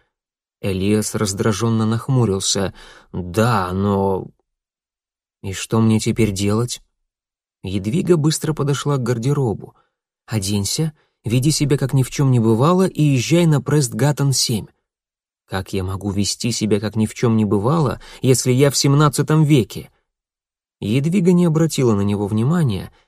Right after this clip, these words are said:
и достала из шкафа пару белых чулок до колен, ботинки, короткие красные шелковые панталоны, длинный камзол и свободную белую блузу с рюшами. "Надевай". Она бросила одежду на стул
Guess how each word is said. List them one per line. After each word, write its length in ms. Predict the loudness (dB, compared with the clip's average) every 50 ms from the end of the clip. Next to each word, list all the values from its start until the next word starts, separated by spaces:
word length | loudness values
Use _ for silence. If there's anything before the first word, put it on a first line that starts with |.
| _ _ _
и 100 | -2 2
достала 400 | 2 2 2 0 0 0 2 2
из 100 | 2 2
шкафа 420 | 0 -2 -4 -2 -2 -2 -2 -2 -4
пару 300 | -2 0 0 0 0 0
белых 340 | 0 0 0 0 0 -2 -4
чулок 440 | -4 -2 0 2 2 2 2 0
до 100 | -2 -4
колен, 460 | -4 -2 -2 -2 0 2 0 0 0 -4 _ _ _ _ _ -2
ботинки, 720 | 0 0 0 0 0 0 0 0 0 -2 -2 -2 -2 -4 -6 _ _ _ _
короткие 480 | -4 0 0 0 0 -2 -2 -2 -2
красные 460 | 0 0 0 0 0 -2 -2 -2 -2 -2
шелковые 520 | 0 0 0 -2 0 0 0 0 0 0
панталоны, 800 | 0 -2 -2 -2 -2 -2 -2 0 0 0 2 2 2 2 0 -4 -8 -18 -20 _ _ _ _
длинный 400 | 2 4 6 6 6 4 2 2
камзол 480 | 0 0 0 2 4 4 4 4 4
и 240 | 2 -2 -4 -4 -4
свободную 680 | -2 -2 0 0 0 2 2 2 4 4 4 4 4 4
белую 340 | 4 4 4 4 4 2 2
блузу 420 | 2 2 2 2 2 0 0 -4
с 120 | -4 -4
рюшами. 580 | -2 0 0 -2 -2 -6 -10 -10 -10 -10 -12 -16 _ _ _ _ _ _ _ 0
"Надевай". 520 | 0 4 6 6 4 4 2 -2 -8 -14 _ _ _ _ _ _ _ _ _ _ _ _ _ _
Она 220 | -4 -2 0 0
бросила 420 | 0 2 0 0 0 0 -2 -2 -2
одежду 380 | 0 0 0 -2 0 -2 -4
на 120 | -4 -2 -4
стул 400 | -6 -6 -2 0 0 2 0